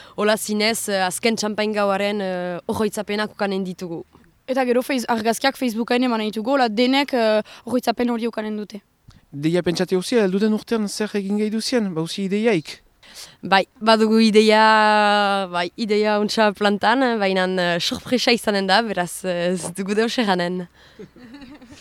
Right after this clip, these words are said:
Speaker 3: E, kolore berrietan jantzi duzie gainerat, eh, gaztetxea hor?
Speaker 2: Ba, bai, be, hola zen aspalditik, baina dena berriz zinatu dugu, zeren behualdeak izan ziren gaztetxean, orduan dena berriz, eh,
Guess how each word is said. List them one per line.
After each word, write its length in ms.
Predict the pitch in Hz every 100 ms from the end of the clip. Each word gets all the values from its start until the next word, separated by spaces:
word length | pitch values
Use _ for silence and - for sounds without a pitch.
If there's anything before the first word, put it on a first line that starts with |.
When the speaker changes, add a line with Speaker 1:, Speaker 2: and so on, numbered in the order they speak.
| - - - - -
Speaker 3:
E, 100 | 156
kolore 440 | 202 214 240 240
berrietan 420 | 208 202 214 214
jantzi 300 | 196 190 -
duzie 240 | 202 190 320
gainerat, 420 | 269 196 175 -
eh, 220 | 160 151
gaztetxea 540 | 156 156 175 - 165 139
hor? 300 | 131 131 120 _ _ _ _ _ _ _ - _ _ _ _ _ _ - -
Speaker 2:
Ba, 280 | 269 294 294
bai, 220 | 302 320
be, 440 | 269 254 254 247 262
hola 200 | 294 294
zen 240 | 285 339 294
aspalditik, 1200 | 269 - - 277 262 226 269 - - 440 - 294
baina 540 | 285 277 269 269 269
dena 220 | 254 311
berriz 240 | 311 294 -
zinatu 360 | 294 277 -
dugu, 220 | 277 262
zeren 340 | 311 277 254 247
behualdeak 540 | 254 254 254 262 320
izan 220 | 285 285
ziren 260 | 262 233 247
gaztetxean, 460 | 240 - 247 254 247
orduan 340 | 214 233 233
dena 220 | 247 262
berriz, 400 | 247 233 254 -
eh, 140 | 247